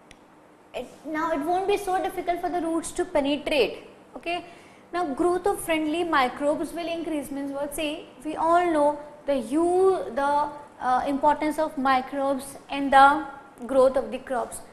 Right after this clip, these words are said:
We will be reading this, uh, um, uh, in detail in few chapters also.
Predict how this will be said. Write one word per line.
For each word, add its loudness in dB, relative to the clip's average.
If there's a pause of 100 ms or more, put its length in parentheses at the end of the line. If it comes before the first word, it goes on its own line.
(460)
We -4
will -2
be -2
reading -2
this, -4 (160)
uh, -6 (160)
um, -10
uh, -8 (120)
in -2
detail -2
in -4
few -8
chapters -2
also. 2